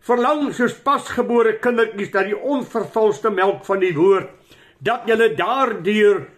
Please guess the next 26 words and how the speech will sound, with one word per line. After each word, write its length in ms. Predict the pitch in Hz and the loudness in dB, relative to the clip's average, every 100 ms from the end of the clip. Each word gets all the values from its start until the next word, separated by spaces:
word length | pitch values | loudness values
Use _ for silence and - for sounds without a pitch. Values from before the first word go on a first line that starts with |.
| _ | _
kan 180 | - 254 | -4 -2
groei." 460 | - 269 294 240 135 _ _ _ - | -2 -2 -2 -2 -6 _ _ _ -2
En 160 | 285 | -2
geliefdes, 460 | 247 269 302 294 - | 0 -2 0 -2 -2
as 220 | 240 247 | -2 -2
God 400 | - - 302 302 | -4 -4 -2 -2
iets 240 | 247 - | -8 -8
gesê 380 | - 220 - 208 185 | -4 -4 -2 0 2
het, 120 | 185 180 - _ _ _ | 2 -2 -14 _ _ _
dan 360 | 139 196 240 180 | -6 -4 -2 -4
bedoel 320 | 240 277 285 | 0 2 2
hy 140 | 240 | 2
wat 180 | 175 165 | -2 -2
hy 80 | 143 | -4
gesê 380 | - 131 - 127 | -4 -10 -10 -14
het. 180 | - _ _ _ _ - | -16 _ _ _ _ -6
Daarom 320 | 202 262 294 | -2 0 0
het 140 | 320 | 0
ons 160 | 339 214 | 0 0
daardie 400 | 240 240 220 240 | 2 0 0 -2
geweldige 720 | - 214 185 226 226 220 175 | -2 0 2 2 0 0 0
woorde 580 | 165 190 170 180 175 - - - - - | 4 4 4 0 0 -2 -10 -20 -12 -4
in 120 | 240 | -2
Jakobus 600 | 233 - 277 320 285 - - | -2 -2 -2 0 -2 -6 -4
een 380 | 247 214 208 180 | 0 0 0 2
ook, 280 | 180 175 | 0 0